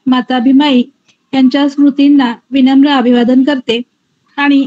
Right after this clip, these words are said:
आज आपला जो बौद्ध धम्मसंस्कार वर्ग आहे, त्याची आपण आता सुरुवात करत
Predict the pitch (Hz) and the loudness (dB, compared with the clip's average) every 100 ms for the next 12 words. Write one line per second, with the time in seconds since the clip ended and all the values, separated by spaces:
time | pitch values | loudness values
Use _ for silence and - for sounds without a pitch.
0 | - 262 262 262 - 254 262 262 _ _ | -2 -2 0 -2 -2 -2 -2 -4 _ _
1 | _ - 262 262 269 269 _ _ _ _ | _ -6 -2 0 -2 -8 _ _ _ _
2 | _ _ _ 240 262 233 269 294 311 _ | _ _ _ -2 -2 -2 -2 -2 -4 _
3 | _ - 269 254 277 277 262 - 262 254 | _ -6 0 0 2 0 0 0 -2 0
4 | 240 226 240 233 240 311 - 254 262 233 | 0 0 -2 -2 -2 -2 -4 -4 -4 -4
5 | 247 240 302 320 349 277 240 226 202 | -2 -2 -2 0 0 -2 -4 -6 -6